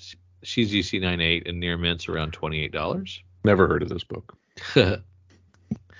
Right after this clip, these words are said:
Speaker 1: Uh, Star Wars Mandalorian, the Terry Dodson one in fifty with Grogu on the cover.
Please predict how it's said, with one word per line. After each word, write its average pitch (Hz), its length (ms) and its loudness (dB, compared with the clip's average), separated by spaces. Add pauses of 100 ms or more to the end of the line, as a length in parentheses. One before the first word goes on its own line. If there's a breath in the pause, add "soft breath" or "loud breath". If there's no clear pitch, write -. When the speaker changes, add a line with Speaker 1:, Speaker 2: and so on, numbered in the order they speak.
(480 loud breath)
Speaker 1:
Uh, 98 240 4
Star 117 260 6
Wars 110 240 6
Mandalorian, 101 720 2
the 95 80 -2
Terry 92 280 2
Dodson 87 520 0
one 87 140 -6
in 82 120 -10
fifty 104 680 -2 (140)
with - 160 -16
Grogu 92 520 0
on 87 80 -2
the 90 80 -6
cover. 90 420 0